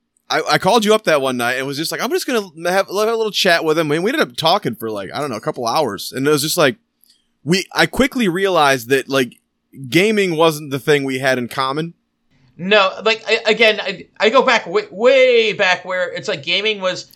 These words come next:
Speaker 2: you know, Pong. You know, like, I, I, I'm, I'm
Speaker 1: Right.
Speaker 2: that old. You know, like, like
Speaker 1: Yeah.
Speaker 2: with the Atari, the Atari twenty-six hundred when it was first called the Atari V C S.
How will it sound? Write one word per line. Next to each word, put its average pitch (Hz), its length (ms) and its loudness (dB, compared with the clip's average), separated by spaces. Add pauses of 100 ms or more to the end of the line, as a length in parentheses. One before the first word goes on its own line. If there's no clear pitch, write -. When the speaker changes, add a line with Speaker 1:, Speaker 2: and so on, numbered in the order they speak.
(160)
Speaker 2:
you 170 60 -2
know, 147 140 2
Pong. 139 580 0
You 151 80 -2
know, 160 60 2
like, 151 160 2
I, 170 80 4
I, 180 320 0
I'm, 196 100 -4 (260)
I'm 160 60 -12
Speaker 1:
Right. 135 220 2
Speaker 2:
that 190 200 4
old. 139 520 0
You 160 80 -2
know, 160 120 6
like, 160 180 2
like 156 180 0
Speaker 1:
Yeah. 104 100 -4
Speaker 2:
with 175 120 -6
the 175 100 -4
Atari, 202 340 0 (220)
the 196 80 -4
Atari 233 320 4
twenty-six 233 420 -4
hundred 202 300 -4
when 185 160 0
it 185 80 -10
was 170 160 -10
first - 320 -6
called 175 180 0
the 165 140 -6
Atari 165 340 -2
V 156 140 -10
C 160 200 -6
S. 147 280 2